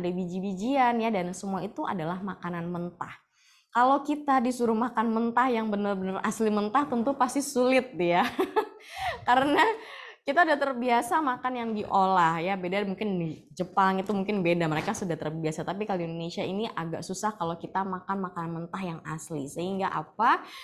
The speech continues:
Sehingga Keke Indonesia mengeluarkan produk Vita Yang Raw Meal ini untuk membantu kita semua, eh, mencukupi nutrisi dan juga untuk program diet detox. Jadi Vita Yang Raw Meal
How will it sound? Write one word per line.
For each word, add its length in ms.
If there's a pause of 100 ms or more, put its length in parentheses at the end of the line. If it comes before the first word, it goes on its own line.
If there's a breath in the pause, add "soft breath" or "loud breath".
(160 loud breath)
Sehingga 320 (240)
Keke 240
Indonesia 720 (480 loud breath)
mengeluarkan 560
produk 240
Vita 240
Yang 160
Raw 160
Meal 240
ini 240
untuk 320
membantu 640
kita 320
semua, 960
eh, 320
mencukupi 400
nutrisi 400
dan 320
juga 400
untuk 320
program 400
diet 160
detox. 640
Jadi 320
Vita 160
Yang 160
Raw 160
Meal 100